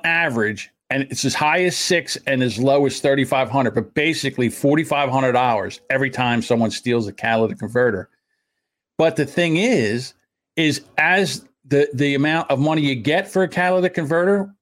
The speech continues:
on the black market is eighteen hundred dollars. So it's a pretty good deal if you can get 'em. The, there was a business down the street here. In one night, they stole eighteen of 'em.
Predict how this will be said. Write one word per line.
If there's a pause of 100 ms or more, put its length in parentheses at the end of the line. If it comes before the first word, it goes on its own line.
on
the
black
market
is
eighteen
hundred
dollars. (420)
So
it's
a
pretty
good
deal
if
you
can
get
'em. (300)
The, (380)
there
was
a
business
down
the
street
here. (440)
In
one
night,
they
stole
eighteen
of
'em.